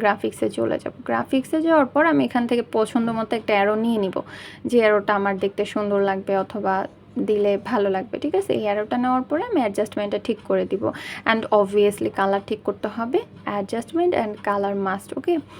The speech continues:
এরপর হচ্ছে আমি এলিমেন্টে গিয়ে আবার একটা বক্স নিয়ে আসবো আর সেমভাবে আমি হচ্ছে কালার, অ্যালাইনমেন্ট এগুলা হচ্ছে ঠিক করে ডিজাইনটাকে কমপ্লিট করবো, ওকে?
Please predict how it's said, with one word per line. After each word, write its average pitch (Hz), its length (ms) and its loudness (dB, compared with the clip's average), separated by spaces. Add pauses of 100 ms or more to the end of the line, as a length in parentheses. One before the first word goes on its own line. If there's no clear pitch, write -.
(140)
এরপর 233 280 2
হচ্ছে 240 240 -4
আমি 226 140 -2
এলিমেন্টে 196 400 0
গিয়ে 262 140 4 (120)
আবার 202 240 0
একটা 214 220 0
বক্স 196 200 4 (100)
নিয়ে 220 180 -6
আসবো 214 180 -2 (100)
আর 233 80 0 (100)
সেমভাবে 220 640 2
আমি 202 200 -2
হচ্ছে 196 280 -4 (560)
কালার, 196 340 8 (100)
অ্যালাইনমেন্ট 196 560 2 (160)
এগুলা 196 300 8
হচ্ছে 202 180 4 (120)
ঠিক 240 120 4 (100)
করে 302 140 8 (140)
ডিজাইনটাকে 208 500 2 (120)
কমপ্লিট 208 340 -2 (120)
করবো, 202 260 -2
ওকে? 427 140 -10